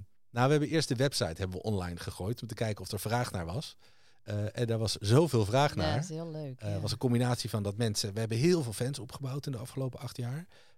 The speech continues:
Speaker 1: Dus heel veel mensen hadden zoiets van, "Oh, als het van Dartpark is, wil ik het hebben."
Speaker 2: Ja.
Speaker 1: Maar ook heel veel mensen die dachten, "Oei, ze hebben het zwaar, lockdown, eh, schouders eronder, we gaan ze steunen, we gaan zo'n spel kopen."
Speaker 2: Ja,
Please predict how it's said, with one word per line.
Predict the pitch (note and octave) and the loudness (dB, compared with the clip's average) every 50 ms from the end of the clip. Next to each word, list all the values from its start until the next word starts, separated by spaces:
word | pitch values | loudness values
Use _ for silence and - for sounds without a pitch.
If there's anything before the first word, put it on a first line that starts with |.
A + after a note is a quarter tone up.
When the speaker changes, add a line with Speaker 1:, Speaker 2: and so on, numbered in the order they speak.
| - - | -20 -18
Speaker 1:
Dus | - A2+ G2 | -10 -4 2
heel | A#2+ C3 B2+ | 4 4 4
veel | G#2 A2 | 4 2
mensen | A2+ A2 G#2+ G#2 - A2 | 2 2 2 2 2 0
hadden | G2+ G2 F2+ | 0 0 0
zoiets | F2+ G#2 G2 - | -2 -4 -4 -4
van, | - F#2+ - | -6 -6 -2
"Oh, | - D3 G2+ D2+ | -2 -2 -2 -2
als | C2+ - | -6 -10
het | - | -8
van | - G2 | -6 -2
Dartpark | F#2+ - B2 A2 - - - - G2+ | 0 2 2 2 0 -2 -4 -4 -4
is, | F#2+ E2+ | -4 -2
wil | G2 G#2 G2+ | 0 0 0
ik | F#2 - | 0 -4
het | - - | -4 -4
hebben." | G2+ G#2 B2 E3 G#3+ - - - | -2 -2 -2 -2 -6 -6 -14 -6
Speaker 2:
Ja. | G3+ G3 F#3 E3 - - - - B2 | 2 4 4 4 2 -2 -14 -10 -8
Speaker 1:
Maar | A#2 - | -6 0
ook | - F#3+ F#3+ - | 0 0 2 2
heel | C3 A2+ | 0 0
veel | A2 G#2+ | 0 0
mensen | G2+ G2 G2 - | -2 0 -2 -2
die | A#2 G#2+ G#2 G#2+ | -2 -2 -2 -4
dachten, | G#2 - - G2+ - - | -4 -4 -6 -12 -12 -10
"Oei, | D#3+ C#3 G2+ | -12 -12 -6
ze | F#2 | -4
hebben | A2+ A2 G#2 A2 | -4 -4 -2 -4
het | G#2 F#2+ - | -4 -4 -6
zwaar, | - - D#3 B2 G2+ A2+ C3+ B2+ | -4 -4 -2 -2 -2 -2 -2 -2
lockdown, | B2 D#3 C#3 - A2+ G2 F#2 A#2 D3 D3 | -2 -2 -2 -2 -4 -2 -2 -2 -2 -2
eh, | B2 G#2+ G#2+ A2 G#2+ G#2+ | -2 -2 -2 -4 -4 -6
schouders | - - - D3 D3+ B2 - | -6 -4 -2 -2 -2 -2 -2
eronder, | - F#2 F2 G2 A2 | -4 -6 -6 -4 -6
we | A#2 | -6
gaan | - - G#2+ G2+ | -4 -4 -4 -4
ze | - | -4
steunen, | - - - D#3 C3+ A2+ F#2+ - | -2 2 4 4 4 4 2 -2
we | G2 | -6
gaan | - G2+ G2 | -6 -4 -4
zo'n | A2 | -4
spel | A2 - - C#3+ C3 G#2+ | -4 -2 0 0 0 0
kopen." | - F2+ D2+ D#2+ - - - | 0 -6 -10 -10 -12 -10 -6
Speaker 2:
Ja, | D#3+ D#3+ D#3+ D#3 | -2 -2 -2 -2